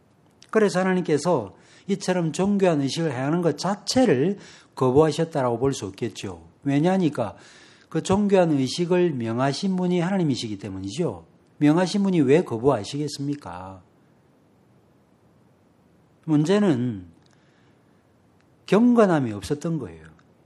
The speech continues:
예배에 나오는데 마음은 딴 데 있는 거예요. 설교를 듣는 것처럼 앉아있는데 딴짓을 하는 것입니다. 알맹이가 다 빠져버린 거예요. 낡은 형식만 준수하게 된 것입니다.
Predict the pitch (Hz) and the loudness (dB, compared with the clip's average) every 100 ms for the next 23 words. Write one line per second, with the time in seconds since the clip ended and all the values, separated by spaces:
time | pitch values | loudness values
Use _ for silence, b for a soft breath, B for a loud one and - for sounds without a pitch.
0 | 147 175 202 208 175 190 175 170 196 156 | 2 4 6 4 4 4 4 4 2 0
1 | 104 101 127 147 208 196 185 233 240 240 | -2 -6 0 2 4 2 2 2 4 4
2 | 131 98 95 87 85 _ _ _ _ _ | 0 -4 -8 -14 -20 _ _ _ _ _
3 | _ _ - - 233 226 220 190 165 202 | _ _ -4 2 4 8 6 6 2 2
4 | 196 190 202 202 170 170 170 147 208 233 | 2 2 2 4 4 4 2 2 2 2
5 | 226 185 123 151 139 - 92 85 - _ | 0 -4 -2 -2 -2 -6 -12 -16 -20 _
6 | b b b b b 180 175 214 247 202 | b b b b b 2 4 4 4 2
7 | 147 - 220 226 220 156 104 90 82 85 | 0 -2 0 2 2 0 -2 -10 -18 -20
8 | _ _ _ _ _ _ _ _ _ _ | _ _ _ _ _ _ _ _ _ _
9 | _ _ - 185 220 220 202 170 226 226 | _ _ -2 4 4 6 4 4 4 4
10 | 165 156 165 123 - B B 139 139 139 | 2 2 2 0 -4 B B -2 -2 0
11 | 151 151 156 147 104 117 - 104 85 | -2 0 -2 -2 -6 -8 -10 -14 -16